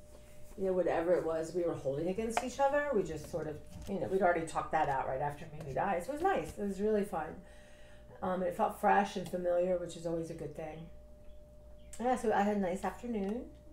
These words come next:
We met for, um, we were meeting at a diner, and we get there, and we're in the middle of nowhere, kinda halfway between where we live.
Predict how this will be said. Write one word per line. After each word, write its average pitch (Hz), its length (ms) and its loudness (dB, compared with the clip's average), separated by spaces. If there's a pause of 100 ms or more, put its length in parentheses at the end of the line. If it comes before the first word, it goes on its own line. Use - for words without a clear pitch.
(180)
We 208 100 -2
met 196 380 0 (840)
for, 196 220 4
um, 165 500 0
we 196 80 2
were 196 80 4
meeting 226 220 8
at 247 120 8
a - 40 2
diner, 196 320 6
and 185 80 2
we 180 80 0
get 226 180 2
there, 196 300 8
and 190 200 2
we're 202 80 6
in 196 60 6
the 196 60 6
middle 190 160 6
of 175 80 0
nowhere, 156 460 0 (520)
kinda 185 180 0
halfway 175 380 2
between 160 380 -6
where 151 120 -4
we 147 140 -4
live. 147 300 -2